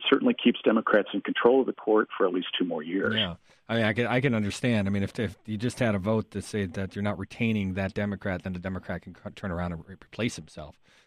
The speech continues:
Speaker 2: <laughs> That's something people are worried about. But again, as you mentioned, uh, a six zero vote. So Republicans on the, on the court did it as well. Before I let you go, uh, today is Veterans Day. You've got, you're, you're working on a piece about a new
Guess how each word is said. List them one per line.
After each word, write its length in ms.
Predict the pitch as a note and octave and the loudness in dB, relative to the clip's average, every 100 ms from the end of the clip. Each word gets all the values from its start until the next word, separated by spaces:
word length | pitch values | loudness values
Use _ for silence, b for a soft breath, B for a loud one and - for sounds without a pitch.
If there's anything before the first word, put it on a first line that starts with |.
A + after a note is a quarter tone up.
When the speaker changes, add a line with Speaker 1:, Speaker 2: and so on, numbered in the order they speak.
| b | b
Speaker 2:
<laughs> 40 | G#3+ - | 0 4
That's 340 | F#3+ - A3 | 2 2 0
something 320 | - G3 - D#3 | 2 2 0 -2
people 260 | D3+ C3+ | 0 2
are 80 | A#2 | 2
worried 220 | A#2 C3 | 2 0
about. 240 | F#2+ E2 b b - | -2 -6 b b 0
But 100 | C3+ | 2
again, 360 | B2+ E3 D3 | 6 6 6
as 260 | C#3 C#3+ A#2+ | 4 2 4
you 80 | C3 | 2
mentioned, 520 | C3 C3 - A2+ G2+ | 2 2 2 0 0
uh, 540 | A2 A2+ G#2 G2+ G2 F#2+ | 0 0 2 2 -2 -6
a 120 | A2 F#2+ | -8 -8
six 280 | - C#3 A2+ | -2 -2 -2
zero 460 | F#2+ A#2+ A2+ G2 | -2 0 2 0
vote. 360 | F2 G#2 F#2+ F2 - | 0 -2 -2 -4 -8
So 100 | G2 | -6
Republicans 600 | G2+ A2+ G#2+ G2+ G2 F2 | -2 -2 -2 -2 -4 -4
on 220 | G#2 F#2+ | -6 -4
the, 120 | F2+ - | -6 -6
on 160 | G2+ | -8
the 60 | F2+ | -8
court 220 | - F2+ | -8 -10
did 140 | - E2+ | -8 -8
it 80 | |
as 120 | E2 - | -10 -10
well. 180 | - b b | -10 b b
Before 280 | - C3 B3 | -4 0 2
I 20 | |
let 180 | A#3 E3 | 4 2
you 60 | C#3+ | 0
go, 340 | A#2 F#2+ D#2+ - _ _ | 0 -2 -4 -14 _ _
uh, 260 | - A#2 A#2 | 0 0 0
today 400 | - C3 D#3 G3+ | -2 0 2 4
is 140 | D#3 B2+ | 2 2
Veterans 400 | C3+ A2+ G#2 - | 2 0 -2 -4
Day. 180 | F2+ F#2+ | -4 -4
You've 180 | G#2+ | -2
got, 240 | A2 A2 G2 | -2 -2 -2
you're, 220 | A2+ A2 | -4 -4
you're 100 | A#2+ | -2
working 240 | B2+ B2 | -2 0
on 80 | G#2+ | -2
a 40 | F#2+ | -2
piece 240 | A2 G2 | -2 -2
about 160 | - G#2 | -2 0
a 40 | |
new 200 | C3 E3 | 0 0